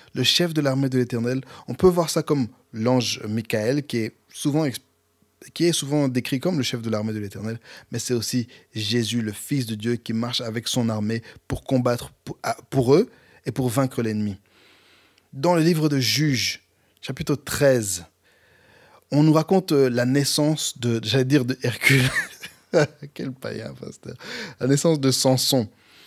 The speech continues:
Et comment un ange est apparu à ses parents, et à son, notamment à son père Manoah. Dans Juges treize, dix-huit, Manoah demande à l'ange son nom. Et l'ange dit, « Pourquoi me demandes-tu mon nom ?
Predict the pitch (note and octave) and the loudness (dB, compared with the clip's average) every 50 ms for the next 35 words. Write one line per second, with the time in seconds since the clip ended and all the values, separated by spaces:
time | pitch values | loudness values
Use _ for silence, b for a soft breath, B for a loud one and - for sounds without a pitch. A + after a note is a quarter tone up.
0 | b b b b b - D3+ B2 - D3+ D#3 D#3+ E3+ F3+ F3 D#3+ D3 C#3+ C#3+ D3+ | b b b b b -2 -2 2 2 2 4 4 2 2 2 2 2 4 4 4
1 | D#3+ F3 F3 D3+ D3 C3+ C#3+ C3+ - - B2+ A#2+ A#2+ C3+ D3 D#3+ E3+ b b b | 4 4 4 2 2 2 0 0 2 2 0 2 4 2 2 0 -2 b b b
2 | b b b b b b b b _ _ _ - - C3 - - C#3+ - D#3 C#3 | b b b b b b b b _ _ _ -6 -4 -2 0 0 2 4 4 4
3 | C3+ C#3 C3 A#2+ A#2 A2+ A2 - - D#3 C#3+ C3 - C3+ C3+ C#3+ C#3 C3 - C3+ | 6 4 2 2 0 0 -2 -2 -4 -2 -2 2 2 2 2 4 2 0 0 -2
4 | B2 - - C3+ C3+ B2+ A#2+ A#2+ A#2 A2+ A2+ A2+ A2+ A#2 A2 G#2 F#2+ _ _ _ | -4 -2 0 2 2 2 2 2 2 2 2 2 2 2 2 0 -4 _ _ _
5 | _ _ _ _ _ _ _ _ _ _ _ _ _ _ _ _ - - - - | _ _ _ _ _ _ _ _ _ _ _ _ _ _ _ _ -20 -20 -20 -20
6 | - _ _ - - C#3+ C#3+ C#3+ C#3+ C3 E3 F#3 F3 - _ - - D#3+ D3+ C3 | -20 _ _ -18 -10 -2 0 0 0 0 -2 -4 -6 -8 _ 0 2 2 2 2
7 | A#2 A#2 A#2 A2 C3+ F3+ F#3+ - C#3 C#3 C#3 C#3+ C#3+ D3 D#3+ F3 E3+ D3+ C#3 C3+ | 0 -4 -6 -4 -4 -4 -4 -2 0 0 2 4 4 4 4 4 2 2 0 0
8 | C#3 C#3 C3 B2+ A#2+ A2+ A#2 A#2+ B2+ C3+ C3+ B2 G#2 G2 - - b b b b | 0 0 2 2 0 0 0 0 0 0 0 0 -2 -4 -8 -12 b b b b
9 | b - - A2+ A2+ A2+ A2+ A2+ G#2 G#2 b b b b b - A2+ A#2+ B2 C3 | b -8 -4 -2 0 0 0 0 -2 -6 b b b b b -4 0 0 2 2
10 | C3 A#2+ G#2+ G2+ A2 A#2+ D#3 A#3 - - _ b b b b b b b b b | 2 0 0 -2 -2 0 0 0 -2 -4 _ b b b b b b b b b
11 | b b - C3+ B2+ - - D#3+ D3+ C3+ B2+ A#2+ A#2+ A#2+ A#2+ A#2+ B2 B2 - - | b b -6 -6 -4 2 4 4 4 4 2 0 2 0 2 2 2 0 -2 -4
12 | - C3 B2 A2 G#2+ G#2 G#2+ A#2 D3+ F3 | -2 0 0 2 2 0 0 0 -2 -4